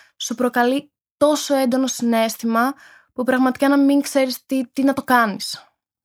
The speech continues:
Πιστεύω πως από εκεί ξεκίνησε ο θυμός, από το ότι εγώ δεν μπορούσα να ελέγξω τον ίδιο μου τον εαυτό και άφηνα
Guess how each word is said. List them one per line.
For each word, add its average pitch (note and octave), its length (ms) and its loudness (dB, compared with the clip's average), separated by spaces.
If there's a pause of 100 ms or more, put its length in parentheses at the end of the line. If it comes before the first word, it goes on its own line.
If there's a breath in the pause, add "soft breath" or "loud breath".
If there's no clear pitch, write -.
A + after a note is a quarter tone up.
(140)
Πιστεύω B3+ 300 -4
πως C4 160 -6
από A#3+ 120 -10
εκεί A#3+ 420 -4
ξεκίνησε G#3+ 600 -6
ο G#3+ 40 -6
θυμός, G#3 440 -4
από G#3+ 160 -10
το A3 80 -8
ότι A3 160 -6
εγώ A3 240 -2
δεν A#3 180 0
μπορούσα A#3+ 460 0
να A#3+ 140 0
ελέγξω A#3 420 -2
τον A#3+ 120 -2
ίδιο A#3+ 200 0
μου A#3+ 60 -2
τον A#3 180 -4
εαυτό A3 520 0 (520 loud breath)
και B3 320 0 (180)
άφηνα C4+ 720 2